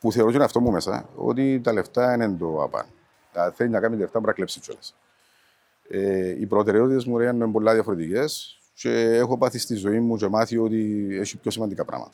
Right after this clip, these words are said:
Και που τα λεφτά, και που τα αξιώματα, και που το να είσαι, ξέρω εγώ, κάποιος και να σε θεωρούν να σου κάνουν παλαμάκια. Έχω μάθει με άσχημο τρόπο ότι τα πράγματα είναι πολλά, έτσι, λεπτομέρειες για κάποιον άνθρωπο και έχει πολλά πιο σημαντικά πράγματα να ασχοληθείς.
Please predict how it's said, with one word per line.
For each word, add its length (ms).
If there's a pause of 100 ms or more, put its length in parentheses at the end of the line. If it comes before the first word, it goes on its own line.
(100)
Και 140
που 80
τα 100
λεφτά, 420
και 80
που 60
τα 60
αξιώματα, 580
και 100
που 640
το 80
να 100
είσαι, 400
ξέρω 220
εγώ, 340
κάποιος 480
και 60
να 60
σε 60
θεωρούν 200
να 60
σου 60
κάνουν 360 (320)
παλαμάκια. 560 (1080)
Έχω 280
μάθει 180
με 60
άσχημο 220
τρόπο 260
ότι 160
τα 160
πράγματα 320
είναι 120
πολλά, 260
έτσι, 300 (680)
λεπτομέρειες 680
για 100
κάποιον 280
άνθρωπο 380
και 80
έχει 120
πολλά 180
πιο 120
σημαντικά 320
πράγματα 220
να 40
ασχοληθείς. 440